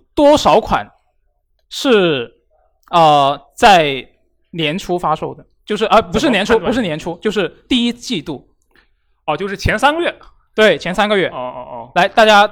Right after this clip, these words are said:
Speaker 1: 举手猜一下。
Speaker 2: 这个有点难猜啊。
Speaker 1: 啊，是吗？
Speaker 2: 嗯。
Speaker 1: 很难猜是吗？
Speaker 2: 啊，也没有很难猜，
Speaker 1: 那你猜，那你猜。
Speaker 2: 随便，随便凑个数。
Speaker 1: 你猜，你猜一下。
Speaker 2: 我猜。
Speaker 1: 多少款？
Speaker 2: 那
Speaker 1: 多少款？
Speaker 2: 一共是，我想想啊，
Speaker 1: 嗯。
Speaker 2: 这上半年一共是半年的一个季度，那就是三个月，就一半儿呗。
Speaker 1: 嗯。
Speaker 2: 那我猜五个呗，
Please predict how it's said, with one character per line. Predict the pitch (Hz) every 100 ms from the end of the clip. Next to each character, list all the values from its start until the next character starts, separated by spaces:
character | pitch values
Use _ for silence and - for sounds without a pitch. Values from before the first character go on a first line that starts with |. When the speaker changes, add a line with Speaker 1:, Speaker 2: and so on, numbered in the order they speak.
| -
Speaker 1:
举 | 180
手 | 214 131 - _ _ _ _ _ _
猜 | - 202
一 | 180
下。 | 147 131
Speaker 2:
这 | - 180
个 |
有 | 113
点 | 135
难 | 117 113
猜 | - 127
啊。 | 123
Speaker 1:
啊， | 160
是 | 214
吗？ | 175 160 -
Speaker 2:
嗯。 | 143
Speaker 1:
很 | 170
难 | 147
猜 | 175 170
是 | 175
吗？ | 156 123 -
Speaker 2:
啊， | 139
也 | 120
没 | 143
有 |
很 | 285
难 | 220
猜， | 160 185 220
Speaker 1:
那 |
你 | 196 131
猜， |
那 |
你 |
猜。 |
Speaker 2:
随 |
便， | 175 269
随 | 165
便 | 240
凑 | - 214
个 |
数。 | 151
Speaker 1:
你 |
猜， | 151 180 175
你 | -
猜 | 139 170
一 | 151
下。 | 135
Speaker 2:
我 |
猜。 | - 180 226 - _ _ _ _
Speaker 1:
多 | 226 233
少 |
款？ | 220 170
Speaker 2:
那 | 165 _ _ -
Speaker 1:
多 | 160
少 |
款？ |
Speaker 2:
一 | 151
共 | 131 117
是， | - _ _
我 | -
想 | 127 147
想 | 151
啊， | 127 127 120
Speaker 1:
嗯。 | 170 165
Speaker 2:
这 |
上 | 185 254 196
半 | 160
年 | 123 131
一 |
共 | 151 180
是 | 170 156 143 135
半 | 233 190
年 | 131 117 117 135 170
的 | 156 139
一 | 131
个 | 196
季 | 233
度， | 156
那 | 147
就 | 165
是 | 170 143
三 | 135 202
个 |
月， | 226 151
就 | 185
一 | 170
半 | 240
儿 |
呗。 | 165 156 -
Speaker 1:
嗯。 | 202 190 127 - _ -
Speaker 2:
那 | 180
我 | 139
猜 | 127
五 | 175 131
个 |
呗， | 117